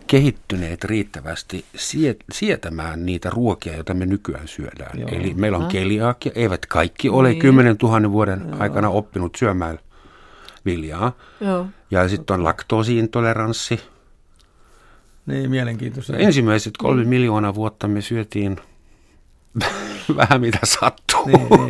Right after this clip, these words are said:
Speaker 2: niin.
Speaker 1: <laughs> ja siihen olemme erikoistuneita.
Speaker 2: Joo.
Speaker 1: Eli niin, tulevaisuudesta ollaan jo puhuttu,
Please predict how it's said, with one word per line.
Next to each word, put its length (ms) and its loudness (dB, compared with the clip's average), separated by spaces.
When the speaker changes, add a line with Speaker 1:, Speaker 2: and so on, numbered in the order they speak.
Speaker 2:
niin. 120 8
Speaker 1:
<laughs> 60 -4
ja 60 4
siihen 380 0
olemme 340 0
erikoistuneita. 800 -12
Speaker 2:
Joo. 80 -10
Speaker 1:
Eli 380 4
niin, 420 2
tulevaisuudesta 760 0
ollaan 280 -2
jo 100 0
puhuttu, 640 -2